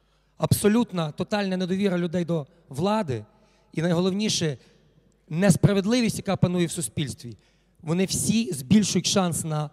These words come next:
реальну втрату української державності. І цей сценарій, на жаль, теж можливий. Чи хочемо ми будувати таку країну? Ні. Я хочу,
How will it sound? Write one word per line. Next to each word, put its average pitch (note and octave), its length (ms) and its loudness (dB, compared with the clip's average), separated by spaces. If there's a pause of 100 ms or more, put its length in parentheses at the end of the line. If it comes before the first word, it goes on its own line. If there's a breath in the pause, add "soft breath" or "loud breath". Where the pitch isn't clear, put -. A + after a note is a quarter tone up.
(100)
реальну E3+ 440 0
втрату F3+ 520 0
української E3 540 -4
державності. C#3 640 -4 (1120)
І E3 80 -10
цей - 180 -2
сценарій, D#3 560 -6 (240)
на C#3 160 -4
жаль, D#3+ 300 -4 (540)
теж C#3 220 -4
можливий. A2+ 480 -10 (1400)
Чи - 140 0
хочемо F#3 340 -2
ми F#3 60 -4
будувати E3+ 380 0
таку E3 200 -10
країну? A2 460 -12 (1160)
Ні. C3+ 340 -4 (1000)
Я F#3 380 -2 (260)
хочу, E3 560 -8